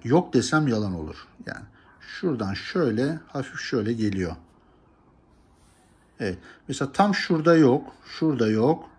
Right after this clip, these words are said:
şurada yok. Şu bölgede bir hafif bir sıcaklık var. Bu normal de olabilir. Yazılım güncellemesiyle düzeltilecek de deniyor. Bilemiyorum.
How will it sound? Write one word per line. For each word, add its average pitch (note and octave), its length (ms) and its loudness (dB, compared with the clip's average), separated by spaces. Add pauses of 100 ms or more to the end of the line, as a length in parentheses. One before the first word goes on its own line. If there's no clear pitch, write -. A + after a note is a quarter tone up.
(340)
şurada G#2 500 -4
yok. C3 240 -2
Şu - 320 -8
bölgede G#2+ 460 0
bir A#2+ 180 0 (340)
hafif - 420 -4
bir A2+ 60 -2
sıcaklık G#2 520 -4
var. A2+ 160 -2
Bu F#3 120 4
normal A3+ 420 10
de G#3+ 40 6
olabilir. G#2+ 360 2
Yazılım C3+ 360 4
güncellemesiyle D3 680 2
düzeltilecek B2+ 640 0
de A2+ 120 2
deniyor. G#2+ 400 0 (600)
Bilemiyorum. C3 600 2